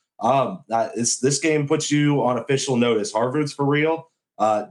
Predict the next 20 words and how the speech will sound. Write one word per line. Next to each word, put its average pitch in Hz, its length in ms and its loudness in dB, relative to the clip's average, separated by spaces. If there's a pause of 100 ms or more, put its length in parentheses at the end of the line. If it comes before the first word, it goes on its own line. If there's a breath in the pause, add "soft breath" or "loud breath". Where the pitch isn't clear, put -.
DePrima, 147 640 0
Isaiah 101 440 -2
A-, 101 260 -4
Abbey 139 380 0
went 143 180 0
out 147 180 -2
there, 151 120 0
rushed 113 240 -2
for 131 120 2
over 127 160 0
a 104 60 2
hundred 127 280 -2
yards. 127 320 -2
DePrima, 117 300 -2
the 107 80 -2
quarterback's 117 500 -2
awesome. 117 380 -2
This 120 140 -2
team's 143 260 0
legit. 113 500 -2